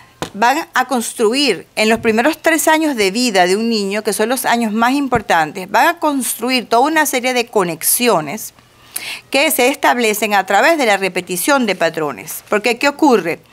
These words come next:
Cuando un cerebro es estimulado, co-, por el estímulo que sea, visual, auditivo, eh, el cerebro inmediatamente establece conexiones. Conexiones que se,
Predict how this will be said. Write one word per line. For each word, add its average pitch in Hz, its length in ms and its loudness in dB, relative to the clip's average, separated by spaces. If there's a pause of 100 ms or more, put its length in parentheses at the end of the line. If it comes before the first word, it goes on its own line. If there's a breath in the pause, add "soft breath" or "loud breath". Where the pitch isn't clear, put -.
(440 loud breath)
Cuando 254 800 4
un 262 240 -4
cerebro 302 460 2
es 311 120 4
estimulado, 226 840 2 (140)
co-, 214 420 -4 (100)
por 240 140 2
el 208 80 2
estímulo 240 480 0
que 185 100 -6
sea, 180 420 2
visual, 202 720 0
auditivo, 170 800 -6 (560 loud breath)
eh, 233 400 2
el 247 120 0
cerebro 240 360 2
inmediatamente 214 640 0
establece 190 460 0
conexiones. 196 800 -2 (120)
Conexiones 294 800 0
que 254 160 -2
se, 226 300 0